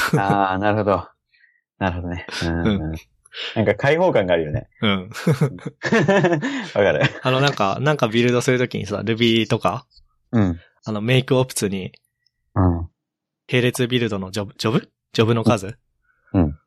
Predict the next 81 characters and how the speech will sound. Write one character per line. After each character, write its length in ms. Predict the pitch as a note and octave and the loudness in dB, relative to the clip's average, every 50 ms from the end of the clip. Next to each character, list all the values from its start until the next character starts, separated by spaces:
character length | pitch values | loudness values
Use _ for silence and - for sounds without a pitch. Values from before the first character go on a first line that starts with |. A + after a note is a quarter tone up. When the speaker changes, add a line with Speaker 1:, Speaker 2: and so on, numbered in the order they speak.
| _ _ | _ _
Speaker 2:
も 80 | G#2 | -14
う 20 | G2 | -12
ハ 160 | - - C3 | -4 -2 -2
イ 60 | A#2+ | -2
フ 160 | A2+ - A2 | -2 -4 -8
ン 80 | G2 G2 | -8 -4
ジ 120 | G2 A2+ | 0 2
ェ 60 | B2 A2 | 2 2
イ 60 | G#2 | 2
十 220 | F#2+ G#2 G#2 G#2 | 0 -2 -2 -2
二 140 | G#2 G#2+ G#2 | -2 -4 -6
と 80 | - G2 | -8 -10
か 140 | - F#2 - | -12 -14 -16
書 80 | - G2+ | -14 -16
い 60 | G2+ | -16
て。 200 | - - - - _ _ _ _ _ | -16 -18 -20 -20 _ _ _ _ _
Speaker 1:
あ 180 | G#2 G2+ F#2+ F2+ | 0 2 4 4
あ、 80 | F2+ | 4
い 80 | F2+ F2 | 4 4
い 40 | D#2+ | 4
ね。 100 | D#2+ F2 | 2 0
気 100 | - G#2 | 2 2
持 80 | G#2 | 0
ち 100 | F#2+ G2 | 2 2
い 20 | G2+ | 2
い 40 | - | 2
ね。 120 | - A2 | 4 2
Speaker 2:
Ruby 200 | G#2+ A#2 A2+ G#2+ | 4 2 2 2
ビ 80 | A2 A2 | 2 0
ル 80 | G#2+ G#2+ | -2 -2
ド 80 | G#2+ | -4
し 100 | - - | -6 -8
た。 120 | - - G2 | -6 -6 -6
あ、 60 | G2+ | -6
も 80 | G#2+ | -6
う 20 | G2 | -6
感 260 | - - B2+ A#2 A2+ | -2 -2 -2 0 0
動 140 | A2+ A2 A2 | 0 0 0
し 80 | - | 0
た。 160 | - G#2+ G2+ - _ _ - - - E3 C#3 - | -2 -2 -4 -6 _ _ -12 -2 0 0 0 2
Speaker 1:
あ 680 | C3 F2+ F2 F2+ - - F2 F2 F2 F2 E2+ E2+ E2 E2 | 0 2 2 2 2 2 2 2 4 4 4 4 4 2
あ、 20 | |
ほ 160 | E2+ G2+ G2+ F#2+ | 0 -2 -2 0
ん 40 | |
と。 220 | F2+ A2+ G2 E2 D2 - - D3 D3+ D3 D#3+ D#3 D3+ D3+ D3 - | 2 2 2 2 2 0 0 0 2 2 0 2 2 0 -2 0
Speaker 2:
う 60 | - A#2+ | -6 -6
ん。 200 | A2 G2+ A#2 - _ _ _ _ _ _ - - - - _ _ _ _ - | -6 -8 -12 -16 _ _ _ _ _ _ -20 -20 -20 -20 _ _ _ _ -18
Speaker 1:
わ 60 | - | -6
か 120 | - - F#2 | -2 0 0
る 80 | E2+ | 0
わ 60 | D#2+ D2+ | 0 -2
か 80 | D#2 | -4
る。 80 | - - - - - | -8 -8 -14 -8 -4
い 40 | G2+ | -2
や、 80 | G#2 A#2 | 0 2
Speaker 2:
素 100 | D3+ D#3 | 2 2
直 160 | D3+ C3 A#2+ | 2 2 2
に 60 | G#2+ | 2
Speaker 1:
や 60 | G2 | 0
っ 40 | F#2+ | 0
ぱ 60 | F#2+ | -2
さ、 60 | F#2 - - _ _ _ | -4 -10 -16 _ _ _
Speaker 2:
Windows 380 | B2 B2 A#2+ A#2 A2+ G#2 F#2+ F#2+ | -2 0 0 2 2 2 0 0
の、 280 | G2+ G2 F2+ - - _ _ _ | -2 -4 -8 -10 -12 _ _ _
な 80 | - G#2+ | -6 -6
ん 40 | |
か 60 | G2+ G2 | -4 -4
適 160 | G#2+ G2 - | -4 -4 -4
当 120 | - G#2 | -4 -2
な 200 | G2+ G2+ G2 - A#2+ | -2 -2 -2 -4 -4
デ 100 | G#2+ G#2+ | -6 -6
ス 100 | - - | -6 -6
ク 60 | - | -4
ト 120 | - A2 G2 | -2 -2 -4
ッ 20 | |
プ 100 | - - | -2 -8
使 140 | - - A2 | -8 -6 -6
っ 40 | G2 | -2
て 100 | - A2+ | 0 0
れ 80 | G#2 F#2+ | 0 0
ば、 280 | G2 F#2 F2 F2 - | 0 -2 -4 -6 -10